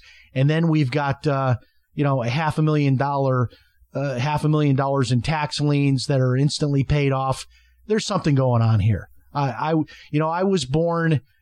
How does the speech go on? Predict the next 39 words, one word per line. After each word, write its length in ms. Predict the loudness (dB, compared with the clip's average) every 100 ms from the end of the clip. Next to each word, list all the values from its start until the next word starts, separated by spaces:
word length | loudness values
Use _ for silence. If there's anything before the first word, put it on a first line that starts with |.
| -4
in 120 | 0
the 60 | 2
morning, 540 | 2 2 0 0 0 -4 _ _
but 120 | -2 0
I 100 | 0
wasn't 320 | 2 2 2
born 240 | 2 2
<laughs> 20 |
yesterday 500 | 2 0 -2 -2 0
morning. 500 | 2 2 0 -2 -2 -4 -8 -18 -12 -10 -10 -10 -8 -2
I 80 | 0
mean, 140 | 0
s-, 280 | -2 -4 -4
something's 680 | -6 -10 -4 -2 0 0 0
going 260 | 0 2
on 200 | 0 -2
here, 220 | -4 -6 -4
please. 540 | -2 0 0 -2 -10 -12 -20 -20 -20 -14 -6
Uh, 260 | -4 -4 -2
okay. 460 | -2 0 -2 -4 -8 -20 -20 _ _ -4
There 240 | -2 0
is 100 | -2
a 80 | -2
story 640 | -4 -2 -2 0 2 2
that 380 | 2 0 -2 -4
just 380 | -4 -4 -4 -4
exploded 1300 | -6 -6 -10 -8 -2 0 0 0 2 2 2 2 -2 -10 -20 _ -10
onto 760 | -6 -2 -2 -2 0 2 2 0 -2
the 340 | -2 0 2
internet 440 | 0 2 2 0 0
this 240 | -2 0
week. 400 | 0 2 0 -4
The 220 | -6 -2 -2
Daily 500 | 0 -2 0 2 2
Mail, 340 | 2 0 0
I 120 | 0
believe 320 | 2 2 2
it 80 | 2
was, 340 | 2 2 0